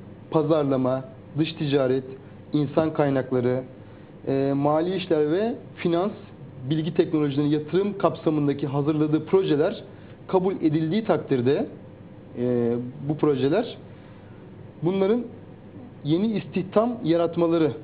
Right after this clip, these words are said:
pers-, e, kaps-, e, şartıyla ondan sonra etkin kaynak kullanımını teşvik etmek, maliyetleri düşürmek, yeni pazar payı yaratmak, istihdamı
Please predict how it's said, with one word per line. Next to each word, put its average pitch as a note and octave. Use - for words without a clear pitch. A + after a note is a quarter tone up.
pers-, D#3+
e, D3+
kaps-, D3
e, C#3+
şartıyla D3
ondan E3
sonra F3
etkin E3
kaynak F3+
kullanımını F3
teşvik F3
etmek, D3+
maliyetleri D#3+
düşürmek, D3
yeni F3
pazar F3
payı E3+
yaratmak, C#3+
istihdamı E3+